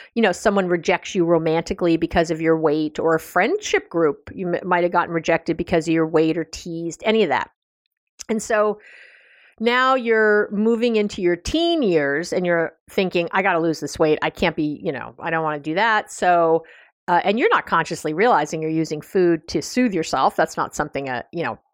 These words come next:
thirteen-year-old is thinking, but you think, "Well, what other external source can I use to comfort myself?"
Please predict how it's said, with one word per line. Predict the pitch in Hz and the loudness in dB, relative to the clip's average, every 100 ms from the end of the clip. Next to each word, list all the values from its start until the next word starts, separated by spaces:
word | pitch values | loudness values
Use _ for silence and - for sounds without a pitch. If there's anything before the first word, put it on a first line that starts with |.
| _ | _
thirteen-year-old | - 226 214 190 160 147 | 0 0 2 0 2 2
is | 139 - | 0 0
thinking, | 214 214 120 147 - - - - | 0 2 -2 -4 -12 -18 -18 -8
but | 190 214 202 - | 0 0 0 -4
you | 208 214 208 | -4 0 0
think, | 202 220 196 | 0 -2 -2
"Well, | 196 185 | 2 0
what | 156 156 170 | 2 2 2
other | 311 466 359 | 2 2 2
external | 220 - 220 185 170 156 - | 0 -2 0 2 2 -2 -6
source | - 185 160 - | -2 0 0 -2
can | - 175 | -4 -2
I | |
use | 160 156 151 | 0 -2 -4
to | 170 | -4
comfort | 160 151 156 | -2 0 -2
myself?" | - - 123 131 - | -2 -2 2 2 0